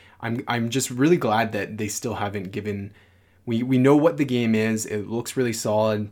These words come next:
You know, I think a lot of people are on board with, um, its setting and when it takes place in the Star Wars timeline and everything. And I'm just glad that they're not, that they're not showing their, their full hand there with everything that,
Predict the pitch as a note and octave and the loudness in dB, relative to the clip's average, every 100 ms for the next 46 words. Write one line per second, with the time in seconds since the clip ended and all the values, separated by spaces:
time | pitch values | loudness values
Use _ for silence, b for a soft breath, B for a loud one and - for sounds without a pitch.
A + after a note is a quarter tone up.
0 | - G#2+ G#2 G2+ D2+ G2 G2+ - G#2+ G2+ | -10 -8 -6 -6 -6 -6 -6 -8 -6 -4
1 | G#2 G#2 A2 A2 G#2+ G2+ G2 G2+ G#2+ A2 | -4 -4 -6 -4 -4 -2 -4 -4 -2 0
2 | A2+ A2 B B G#2+ G2+ - - - G#2 | 0 -4 B B -8 -8 -10 -18 -14 -12
3 | - - - - A2+ A2+ A#2 A2+ A2 G2+ | -12 -10 -6 -2 -2 0 0 0 -2 -4
4 | G2+ G2+ - G#2+ - - G#2+ G2 G2+ G2 | -6 -8 -8 -10 -10 -6 -4 -4 -6 -8
5 | G#2+ G#2 G2+ G2+ - A2+ A#2 A2+ A2+ A2+ | -6 -6 -4 -6 -8 -6 -4 -2 0 0
6 | A2+ A2 A2+ A2 G#2+ B B B B B | 0 -4 -2 -2 -2 B B B B B
7 | _ - G#2+ G#2 G#2 G#2+ A2 A2 G#2+ - | _ -6 -2 0 -2 -4 -4 -4 -6 -4
8 | A2+ A2 G#2+ G#2 - G#2+ G#2+ G#2 G2+ A2+ | -2 0 -2 -4 -4 -4 -2 -4 -6 -6
9 | G#2+ A2+ A2 G#2+ B B D3+ D#3+ - C#3+ | -4 -2 -4 -6 B B 0 2 4 6
10 | C3+ B2 A#2+ A2+ G#2+ A#2+ G#2 A2+ G#2+ G2+ | 6 6 4 0 -2 -2 -2 -2 -2 -2
11 | G#2 G2+ G2+ - G2+ G#2 G#2 G#2 G2+ F#2 | -4 -6 -8 -8 -8 -8 -6 -6 -6 -8